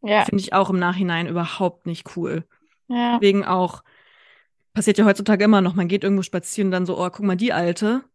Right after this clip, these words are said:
Speaker 2: ey, da könnte ich richtig ausrasten. Da könnte
Speaker 1: Ja.
Speaker 2: ich richtig, richtig sauer inzwischen werden, weil ey, das hat man halt gemacht, aber es ist halt einfach nicht, es ist halt einfach nicht cool so.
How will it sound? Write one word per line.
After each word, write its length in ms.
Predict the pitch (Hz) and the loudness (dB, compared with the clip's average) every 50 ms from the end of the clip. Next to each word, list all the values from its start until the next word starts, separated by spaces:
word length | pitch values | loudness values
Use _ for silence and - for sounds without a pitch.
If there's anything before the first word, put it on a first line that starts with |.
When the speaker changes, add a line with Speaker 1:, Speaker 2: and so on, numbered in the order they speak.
| _ _ _ _ _ _ _ - | _ _ _ _ _ _ _ -4
Speaker 2:
ey, 160 | 175 185 180 | -2 -2 0
da 80 | 180 175 | 0 -2
könnte 280 | - - 208 208 202 196 | -2 0 0 0 0 -2
ich 100 | - - | -2 -2
richtig 320 | 226 214 - 220 202 160 | -4 -4 -4 -6 -4 -2
ausrasten. 720 | 170 190 185 - - 156 160 165 - - - 180 170 165 160 | -2 -2 -2 -2 -4 -6 -8 -8 -8 -10 -10 -8 -8 -8 -6
Da 80 | - 240 | -2 2
könnte 140 | 214 220 | 4 4
Speaker 1:
Ja. 100 | 214 202 | 4 4
Speaker 2:
ich 100 | 202 - | 4 4
richtig, 380 | 214 247 214 - - 233 214 - | 2 2 2 0 -2 -8 -6 -4
richtig 280 | 240 226 - 247 226 - | -6 -6 -4 -6 -4 -2
sauer 240 | 269 262 269 220 180 | 0 2 2 2 2
inzwischen 560 | 180 190 185 - - 196 180 - 208 196 185 | 0 -2 -4 -4 -6 -6 -4 -4 -4 -4 -2
werden, 340 | 180 185 196 196 220 220 196 | -2 -2 -2 0 0 0 0
weil 320 | 190 185 185 185 185 190 - - - - _ _ _ _ _ _ _ _ _ _ _ _ _ _ - | 0 0 0 -2 -2 -4 -8 -14 -20 -20 _ _ _ _ _ _ _ _ _ _ _ _ _ _ 0
ey, 160 | 196 196 196 | 2 2 2
das 140 | 196 196 233 | 2 0 -2
hat 140 | 220 220 | -2 0
man 160 | 254 247 233 226 | 2 2 2 2
halt 180 | 214 214 - | 2 0 -2
gemacht, 360 | - 196 202 220 269 - - | -2 0 2 2 0 0 -4
aber 100 | 240 196 | -4 -4
es 140 | 202 196 - | -4 -4 -4
ist 140 | 196 202 - | -6 -6 -4
halt 160 | 220 202 - | -4 -4 -2
einfach 460 | - 214 214 226 247 - - 233 220 | 0 0 0 0 -2 -4 -4 -4 0
nicht, 440 | 226 226 220 226 220 - - - - _ _ - | 2 2 2 2 0 -4 -14 -20 -20 _ _ -14
es 120 | 214 - - | -12 -8 -4
ist 60 | - | -4
halt 120 | 220 208 | -4 -2
einfach 300 | - 196 214 214 - 196 | 0 -2 -2 -2 -2 -2
nicht 280 | 190 208 208 - - - | 0 0 -2 -2 -4 -4
cool 220 | 226 208 202 190 | 0 2 2 2
so. 340 | 185 - - 160 170 170 170 | 2 -2 -6 -6 -6 -8 -10